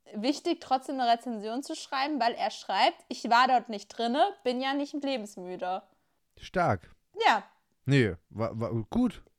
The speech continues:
Speaker 1: Haben wir jetzt gelernt.
Speaker 2: Glaubst du, auf der grünen Wiese wird sehr viel, werden sehr viele Drogen verkauft?
Speaker 1: Bestimmt.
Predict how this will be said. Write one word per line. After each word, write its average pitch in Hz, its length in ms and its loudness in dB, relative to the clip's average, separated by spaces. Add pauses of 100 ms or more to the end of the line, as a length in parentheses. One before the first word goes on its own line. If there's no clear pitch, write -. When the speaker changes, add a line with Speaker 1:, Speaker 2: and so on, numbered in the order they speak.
(120)
Speaker 1:
Haben 226 160 -4
wir 247 80 0
jetzt 247 240 -6
gelernt. 190 520 -10 (320)
Speaker 2:
Glaubst 120 260 -4
du, 131 100 -4
auf 113 120 -4
der 113 120 -6
grünen 123 300 -4
Wiese 120 300 -8
wird 113 240 -6
sehr 117 200 -2
viel, 113 480 -2
werden 110 240 -4
sehr 113 160 -2
viele 110 200 -4
Drogen 135 600 -6 (360)
verkauft? 147 600 -8
Speaker 1:
Bestimmt. 185 600 -10